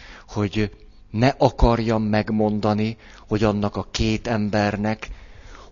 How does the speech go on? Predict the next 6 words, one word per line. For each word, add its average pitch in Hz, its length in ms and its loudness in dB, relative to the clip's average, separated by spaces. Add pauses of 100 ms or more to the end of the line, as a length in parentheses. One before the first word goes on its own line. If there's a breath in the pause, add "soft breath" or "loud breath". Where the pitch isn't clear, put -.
hogyan 127 680 4
lesz 104 340 0
a 113 80 -6
legjobb 101 680 -2 (100)
a 95 260 -4
párkapcsolata. 82 1200 -6